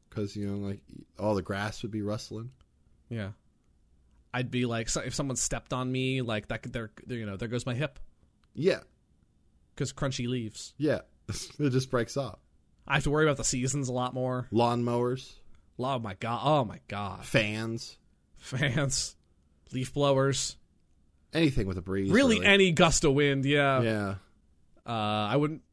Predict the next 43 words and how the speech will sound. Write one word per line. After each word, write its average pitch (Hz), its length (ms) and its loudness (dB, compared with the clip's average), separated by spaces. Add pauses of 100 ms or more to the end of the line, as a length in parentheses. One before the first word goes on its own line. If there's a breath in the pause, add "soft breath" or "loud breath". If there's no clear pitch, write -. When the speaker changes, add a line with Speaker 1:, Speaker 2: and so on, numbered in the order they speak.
(100)
Speaker 2:
I 135 60 -8
wouldn't 175 180 0
be 180 60 2
able 165 80 4
to 160 60 2
light 156 220 2
candles 131 460 -2
anymore. 135 640 -2
Speaker 1:
Okay, 185 140 2
Speaker 2:
Love 165 80 6
Speaker 1:
you 160 60 4
know 175 160 4
Speaker 2:
candles. 95 380 -4
Speaker 1:
what? 160 60 4
Phantom? 202 400 0 (1200)
Phantom 165 380 -2
can 117 140 -4
stay. - 240 -16 (800)
Speaker 2:
Does 165 140 -6
Phantom, 208 440 0 (100)
does 165 160 0
Phantom 202 360 2
get 180 240 2
the, 175 200 8
the 160 120 0
redemption? 160 580 0 (240)
Speaker 1:
I 131 80 0
think 170 160 4
Phantom 131 320 0
i-, - 120 -2
i-, 113 400 -2
is 123 160 4
redeemed. 98 460 -4 (540 soft breath)
Speaker 2:
Can 220 180 4
we 240 100 4
come 262 240 6
up 330 140 4
with 339 100 4
a 294 60 8
better 175 340 6
name 117 420 -2
for - 320 -10
it? - 300 -12